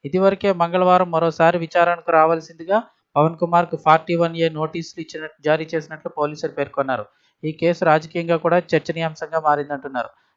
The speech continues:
So, ఇటువంటి సమయంలోనే ఆ పవన్ కుమార్ అనే వ్యక్తి జగన్ వద్దకు వచ్చి తన ఇబ్బందిని తెలియజేసినప్పుడు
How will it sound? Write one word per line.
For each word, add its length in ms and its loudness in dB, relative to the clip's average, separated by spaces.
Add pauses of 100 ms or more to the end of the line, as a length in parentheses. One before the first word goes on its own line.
(100)
So, 40 -2
ఇటువంటి 420 -4
సమయంలోనే 720 -2 (300)
ఆ 40 0
పవన్ 340 0
కుమార్ 300 2
అనే 200 -2
వ్యక్తి 300 -4 (720)
జగన్ 360 -4
వద్దకు 380 -4 (420)
వచ్చి 200 -8
తన 180 -4
ఇబ్బందిని 540 -4
తెలియజేసినప్పుడు 760 -6